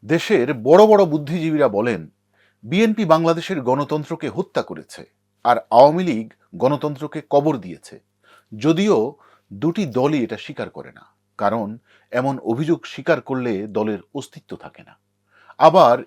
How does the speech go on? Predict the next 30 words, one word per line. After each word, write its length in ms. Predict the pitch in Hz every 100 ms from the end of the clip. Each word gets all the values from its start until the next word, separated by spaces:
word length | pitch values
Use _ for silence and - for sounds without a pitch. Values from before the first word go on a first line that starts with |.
| _
এই 200 | 151 160
দুই 280 | 101 135 143
দলই 380 | 135 139 95 73 _ _
সব 200 | - 170 -
থেকে 340 | 175 160 107
বেশি 320 | 98 120 - 165
সময় 340 | - 156 165
ধরে 260 | 104 90 - _ _ 92
দেশের 280 | 113 - -
ক্ষমতায় 380 | 143 143 73 -
ছিল। 220 | - 53 _ _ _ _ _ _ _ _ _ -
স্বাধীনতা 480 | - 196 220 214
যুদ্ধের 400 | 175 156 143 165
আগ 200 | 139 131 -
থেকেই 380 | - - 87 80 _
এই 200 | - 156
অভিযোগ, 560 | 156 135 151 135 101 78
দেশে 240 | 95 127 131
গণতন্ত্র 520 | 120 151 131 87 -
নাই। 180 | 60 52 _ _ _ _ _ 104
গণতন্ত্রের 560 | 185 202 208 180 185
জন্য 440 | 131 151 151 160 170 _ _
নয় 260 | 113 143 147
মাসের 380 | 139 135 156 147
এক 360 | - 113 - _ -
যুদ্ধ 300 | 101 135 123
হলো, 340 | 135 123 120
লক্ষ 300 | 104 123 -
লক্ষ 280 | 127 107 -
মানুষ 420 | 107 98 101 -